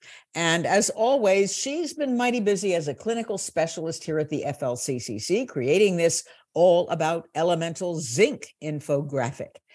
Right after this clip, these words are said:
It helps us make sense of a rather complicated mineral. You can find all about Elemental Zinc on our website,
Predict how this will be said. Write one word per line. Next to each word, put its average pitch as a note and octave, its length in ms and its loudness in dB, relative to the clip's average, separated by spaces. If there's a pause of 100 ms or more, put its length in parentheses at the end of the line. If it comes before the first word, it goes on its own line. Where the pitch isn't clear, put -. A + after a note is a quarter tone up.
(280)
It A3+ 140 6
helps D#4+ 260 -4
us A#3+ 120 -4
make G#3 220 -4
sense D#3+ 340 -4
of C#3 120 -4
a C#3+ 60 -2
rather D3 380 -2
complicated D#3 960 -6
mineral. C#3 480 -6 (320)
You B3+ 280 2
can C4 260 0
find F#3+ 640 -4
all G3 380 0
about F3 360 -2
Elemental C#3+ 540 -4
Zinc D3+ 480 -4
on C3 220 -6
our D#3 120 -2
website, C#3+ 540 -2